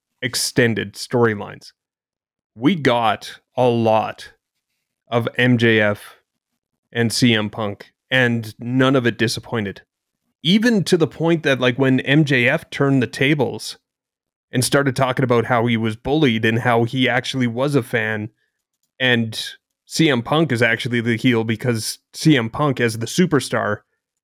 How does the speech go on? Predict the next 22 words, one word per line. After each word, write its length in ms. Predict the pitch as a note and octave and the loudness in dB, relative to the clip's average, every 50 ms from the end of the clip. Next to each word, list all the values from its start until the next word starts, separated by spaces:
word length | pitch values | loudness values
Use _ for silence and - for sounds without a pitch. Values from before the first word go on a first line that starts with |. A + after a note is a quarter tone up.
| _ _ - | _ _ 0
didn't 220 | C3+ C#3 C3+ B2+ | 2 2 4 4
take 220 | - C#3 B2+ A#2+ | 2 2 0 0
the 80 | - A#2+ | -4 -8
time 540 | A#2 - B2+ B2+ A#2 A2 G2 F#2+ - - _ _ _ _ _ _ _ _ _ _ _ _ _ _ _ _ _ - | -6 -4 -2 0 0 0 -2 -4 -8 -16 _ _ _ _ _ _ _ _ _ _ _ _ _ _ _ _ _ -4
to 120 | - B2 | -4 -2
console 480 | - - B2 A#2 - C#3+ B2+ A#2+ A2+ G#2+ | 0 0 0 2 2 4 4 4 2 2
a 40 | |
fan 380 | G#2 - A#2 A2+ A2 G#2 G#2 G#2 | 0 0 0 0 0 0 -2 -2
or 200 | G#2 G#2+ G#2+ G#2+ | -2 -2 -2 -2
to, 420 | - - A#2+ A2+ G#2+ G#2 G#2 A2 - - | -2 -2 0 0 2 0 0 -2 -4 -2
to 220 | B2+ A#2 G#2+ G#2 - _ | 0 0 0 0 -2 _
spend 360 | - - - - B2+ A#2+ A#2+ A#2 | -10 -6 -2 0 0 0 0 -2
time 280 | - B2 B2 B2 A#2+ | -2 -2 -2 0 0
with 160 | A2 G#2+ G#2+ | -2 -4 -2
a, 180 | A2 A2 G#2+ - - | -2 -4 -4 -4 -4
a 200 | A#2 A#2 A2 G#2 | -4 -2 -2 -4
fan 440 | - - - B2+ B2 A#2+ A2+ G#2+ G#2 | -4 -2 -2 0 0 0 -2 -2 -4
like 360 | A2 A2 A2 G#2 - - - _ _ _ _ _ _ _ _ - | -4 -4 -4 -4 -6 -12 -20 _ _ _ _ _ _ _ _ -4
M 140 | A#2+ A#2+ A#2 | -2 -2 0
J 200 | - A#2 A2+ A2+ | 0 0 0 0
F 180 | B2+ C#3+ - | 0 -2 -4
was. 300 | - - - - - - | -10 -14 -14 -14 -18 -20